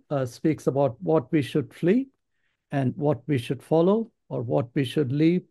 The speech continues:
and what we should, uh, pursue. So we'll start with verses, uh, one and two, uh, where he talks about slaves.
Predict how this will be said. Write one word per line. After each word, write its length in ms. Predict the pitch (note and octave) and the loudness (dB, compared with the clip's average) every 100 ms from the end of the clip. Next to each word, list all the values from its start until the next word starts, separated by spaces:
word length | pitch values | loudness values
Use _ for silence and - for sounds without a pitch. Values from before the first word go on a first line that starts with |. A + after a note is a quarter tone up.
| - | -8
and 220 | B2+ B2 | -6 -4
what 180 | C3 C3 - | -2 -4 -4
we 120 | C3 | -4
should, 400 | A#2+ - C#3+ A#2+ - - _ _ _ _ _ _ | -4 -2 -4 -4 -12 -20 _ _ _ _ _ _
uh, 140 | C3+ C3+ | -4 -4
pursue. 680 | A#2+ C3+ A#2+ - D#3 G3 - _ _ | -2 -2 -2 -6 -8 -8 -14 _ _
So 160 | - | 0
we'll 80 | D3+ | 0
start 300 | C#3+ - G3 | 2 4 4
with 120 | F#3 | 2
verses, 600 | A#2+ E3+ D#3+ F3+ D#3+ - _ | 4 4 4 0 0 -6 _
uh, 160 | - D3 | -4 -2
one 220 | C3+ E3+ | 0 0
and 180 | E3 B2+ | -2 -2
two, 260 | G#3 C#4 D#4+ _ - | -2 -2 -6 _ -6
uh, 220 | C#3 D3 | -4 -2
where 160 | D3 | -2
he 60 | C#3+ | -2
talks 360 | B2+ C#3 B2+ - | -2 -4 -4 -8
about 320 | C#3 C#3+ B2 | -6 -6 -8
slaves. 220 | - D#3 | -12 -14